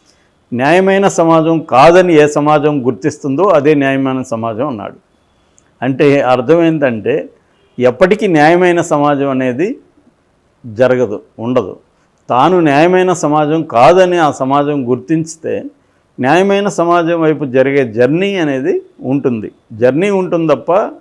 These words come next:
డెస్టినేషన్‌కి రీచ్ అవ్వడం అనేది ఎప్పటికీ జరగదనేది ఆయన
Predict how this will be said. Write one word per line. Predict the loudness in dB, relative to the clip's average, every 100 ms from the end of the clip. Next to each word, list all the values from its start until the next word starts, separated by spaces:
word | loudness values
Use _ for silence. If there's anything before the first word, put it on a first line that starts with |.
| _ _ _ _ _ _ _ _ _ -6
డెస్టినేషన్‌కి | -2 -2 -2 -4 -4 -4 -6 -4 -2
రీచ్ | 0 -2 2
అవ్వడం | 2 4 2 0
అనేది | -2 0
ఎప్పటికీ | 0 0 -2 0
జరగదనేది | 0 2 2 0 0 -2 -2
ఆయన | -4 -4 -8 -12